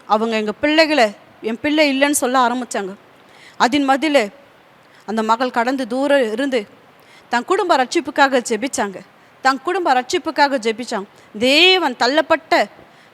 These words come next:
கல்லை தேவன் தலைக்கு மூலக்கல்லாயிற்று. து-, மூளைக்கு தலைக்கல்லாய் மாற்றினார். கர்த்தரால் ஆகாத காரியம் ஒன்றுமே இல்லைங்க. அது கர்த்தரால் ஆகிற காரியம் பாருங்க.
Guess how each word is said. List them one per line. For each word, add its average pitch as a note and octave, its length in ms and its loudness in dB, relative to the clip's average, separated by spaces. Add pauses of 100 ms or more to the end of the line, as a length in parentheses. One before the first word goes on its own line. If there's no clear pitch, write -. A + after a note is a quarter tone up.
(540)
கல்லை B3+ 320 -2 (240)
தேவன் B3 300 -4
தலைக்கு B3+ 340 -4
மூலக்கல்லாயிற்று. B3 920 -6 (800)
து-, - 180 -18
மூளைக்கு C#4+ 460 0
தலைக்கல்லாய் C4 580 2
மாற்றினார். A#3 420 -4 (120)
கர்த்தரால் B3+ 340 0
ஆகாத C4 420 2
காரியம் C4 380 0
ஒன்றுமே C4 480 -4
இல்லைங்க. G3+ 240 -8
அது G3 220 -10
கர்த்தரால் C#4 420 4
ஆகிற C4+ 400 4
காரியம் B3 360 -2
பாருங்க. G#3 320 -2